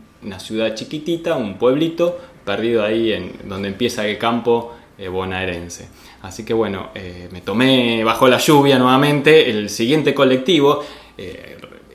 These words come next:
en aquella época Ruta ocho era un barrial, así que, eh, no había donde, no había paradas de colectivos,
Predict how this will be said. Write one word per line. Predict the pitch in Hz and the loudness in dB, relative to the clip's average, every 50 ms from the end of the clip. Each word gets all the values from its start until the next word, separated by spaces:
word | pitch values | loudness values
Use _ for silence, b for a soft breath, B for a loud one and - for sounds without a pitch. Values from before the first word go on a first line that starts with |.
| 67 | -16
en | - 113 117 | -10 -8 -6
aquella | 113 107 - 160 - 156 | -6 -4 -2 2 4 4
época | 160 165 190 190 - 180 170 143 127 120 113 107 104 101 98 98 | 6 6 4 2 4 6 6 8 8 6 6 4 2 2 0 -2
Ruta | - 117 110 113 113 123 113 - 123 123 | -4 -6 -6 -4 -4 -2 0 2 4 4
ocho | - - - 170 | 4 4 4 2
era | 156 127 120 113 110 104 | 4 4 4 2 2 2
un | 101 101 104 101 | 2 0 0 0
barrial, | 98 101 110 131 147 156 151 147 143 131 | 0 2 2 4 6 6 8 8 6 6
así | 107 90 - 120 110 | 2 0 -2 -6 -6
que, | 107 117 107 104 98 95 90 87 - - - - | -4 -4 -4 -2 -2 -4 -4 -6 -8 -12 -14 -18
eh, | - 62 - - - | -18 -20 -18 -14 -8
no | 110 110 110 | -2 0 0
había | 113 120 113 110 104 101 | 2 4 4 4 4 2
donde, | 104 117 117 117 110 104 101 98 95 95 92 95 92 90 85 87 90 - - - | 2 2 2 2 0 -2 -2 -2 -2 -2 -2 -4 -4 -6 -6 -10 -12 -18 -16 -10
no | 117 101 | -6 0
había | 110 127 117 | 2 2 2
paradas | - 104 113 107 95 | 2 2 0 0 -2
de | 101 95 | -2 -2
colectivos, | - 98 92 95 - - 139 127 107 92 87 | 0 -2 -2 -2 -2 0 2 2 2 0 -2